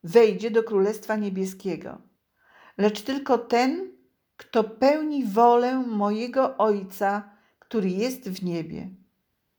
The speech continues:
W owym dniu wielu powie mi: „Panie, Panie, czyż nie prorokowaliśmy w imię Twoje? W Twoje imię wyrzucaliśmy demony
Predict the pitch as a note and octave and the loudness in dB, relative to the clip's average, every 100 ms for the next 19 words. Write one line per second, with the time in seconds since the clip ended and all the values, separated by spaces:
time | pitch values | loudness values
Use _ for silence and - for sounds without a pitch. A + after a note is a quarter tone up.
0 | _ _ _ _ _ _ - - B3 D#4 | _ _ _ _ _ _ -16 4 4 4
1 | F4+ B3+ A3 G#3 G#3 G3+ A3 A#3+ _ _ | -2 -4 -2 -2 -2 -2 -6 -12 _ _
2 | _ _ _ _ _ G#3 G3 B3 A#3 A3 | _ _ _ _ _ -6 4 6 6 4
3 | A#3+ B3 F#3+ E3+ F3+ F3 E3 E3+ - _ | 0 0 0 0 -8 -10 -10 -12 -16 _
4 | _ _ - C#4 A#3+ E3 D#3+ E3+ F#3+ _ | _ _ -6 -2 -2 -4 -6 -10 -14 _
5 | _ C#4 F4 F#3+ E3 F#3 - _ _ _ | _ -2 0 -2 -4 -8 -14 _ _ _
6 | _ A#3+ A#3 A#3 A3 A#3 A3 G#3+ G#3+ G#3+ | _ -6 -2 -2 -2 2 4 4 2 0
7 | G#3+ C#4+ F4 B3+ - G#3+ G#3 - A3 G#3 | 2 2 2 -2 -4 -4 -4 -4 -2 -4
8 | G3+ - F3+ F3 F#3 B3+ - _ _ _ | -6 -4 -2 0 -2 -4 -10 _ _ _
9 | _ _ _ - - G#3 B3 E4+ D4+ - | _ _ _ -20 -14 2 4 4 0 -4
10 | A3 G3+ F3+ F#3 G3 G#3+ G3 A3 A3+ A3 | -2 0 0 -2 -6 -10 -4 -2 -2 0
11 | A3 F#3 F3+ - A3+ G#3+ C4 D#4 D#4 F3+ | 2 2 0 -6 -4 0 0 2 2 0
12 | E3 E3 | -4 -10